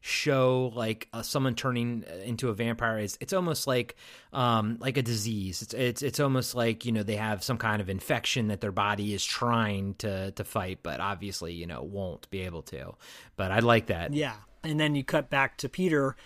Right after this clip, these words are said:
Speaker 2: at the house, who's still sitting in front of Ed. He's like, <laughs> "What have I just done?" kind of look on his face. "This is, is this real life?" And he pulls the stake out of Ed's body, which is cool 'cause it's clearly just,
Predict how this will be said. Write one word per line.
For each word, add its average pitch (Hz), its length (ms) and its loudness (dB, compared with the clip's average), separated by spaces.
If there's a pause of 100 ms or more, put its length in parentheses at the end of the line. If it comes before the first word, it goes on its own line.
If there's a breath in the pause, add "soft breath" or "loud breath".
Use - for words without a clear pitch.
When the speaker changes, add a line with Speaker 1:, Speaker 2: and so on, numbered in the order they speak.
(200 loud breath)
Speaker 2:
at 131 200 -6
the 135 60 -4
house, 139 300 0
who's 160 140 -4
still 190 220 0
sitting 156 280 2
in 143 60 -2
front 135 220 -2
of 120 80 -4
Ed. 131 240 -2
He's 135 180 -4
like, 120 180 -6
<laughs> - 260 4
"What 233 120 4
have 180 100 2
I 135 100 4
just 117 300 -6
done?" 131 340 0
kind 139 200 -2
of 135 60 -4
look 139 180 -4
on 143 80 0
his 135 160 0
face. 143 380 0
"This 156 160 -4
is, 127 120 -6 (460 loud breath)
is 131 140 -4
this 202 180 -2
real 151 320 6
life?" 131 480 0 (240 loud breath)
And 135 140 -2
he 139 80 -2
pulls 147 300 4
the 143 60 -4
stake 143 360 0
out 139 100 -2
of 127 80 -8
Ed's 120 180 -6
body, 123 360 -2
which 147 160 -4
is 156 100 0
cool 156 220 4
'cause 151 160 0
it's 160 100 0
clearly 180 400 6
just, 139 280 -2